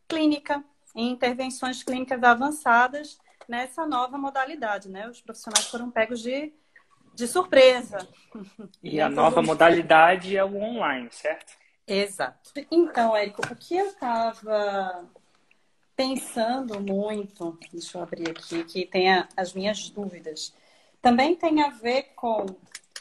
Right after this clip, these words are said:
Speaker 1: ah, pronto, deixa eu te situar um pouquinho mais. No Brasil, a gente tá, no âmbito da psicologia, com algumas discussões importantes. E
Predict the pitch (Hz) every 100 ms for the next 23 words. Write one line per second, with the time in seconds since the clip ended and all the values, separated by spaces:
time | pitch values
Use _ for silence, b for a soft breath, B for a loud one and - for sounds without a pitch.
0 | - _ _ - _ _ _ - 202 202
1 | 202 196 196 190 190 185 - 160 - 180
2 | 185 196 - - 214 214 208 208 214 -
3 | 254 285 190 151 - - - _ - 214
4 | 302 330 277 233 - 214 254 269 240 233
5 | 240 - 233 233 - 208 214 220 226 220
6 | 220 214 202 196 190 _ _ _ _ -
7 | _ - 175 214 208 214 208 208 - 214
8 | 202 196 214 214 220 226 233 226 226 -
9 | - 233 226 226 233 226 226 - 196 196
10 | 208 226 233 - 233 233 - - B B
11 | B B B B B B B - - -
12 | - 277 277 262 226 202